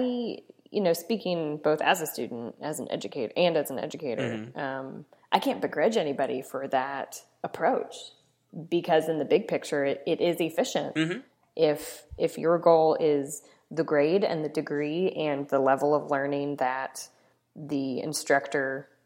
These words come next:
Speaker 1: presumes that this work will get you to, then what, yeah, like you're saying, why, why would you go beyond? It is the expectation and it is articulated as the way to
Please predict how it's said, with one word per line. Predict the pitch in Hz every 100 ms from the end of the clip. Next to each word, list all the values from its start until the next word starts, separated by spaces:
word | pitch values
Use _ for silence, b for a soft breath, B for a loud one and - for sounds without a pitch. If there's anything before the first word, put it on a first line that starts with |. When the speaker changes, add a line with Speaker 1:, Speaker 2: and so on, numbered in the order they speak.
| _ -
Speaker 1:
presumes | 202 175 180 147 156 156
that | 147 147
this | 151 -
work | 143 143 151
will | 151
get | 151 -
you | 156
to, | 170 202 196 233 247 -
then | 240
what, | 233 -
yeah, | 277 226
like | - 160
you're | 180
saying, | 175 190 147 135 139
why, | 139 135 139 131
why | 156 151
would | 156 214 185
you | 156
go | -
beyond? | - 131 - - - _ b b -
It | 175 165
is | -
the | 135
expectation | - - - 202 202 156 139
and | 139 139
it | -
is | 131 69 - - b b b _ -
articulated | 156 165 151 151 139 139 -
as | 131 135 135 -
the | 165
way | 160 151 147
to | - 151 147 143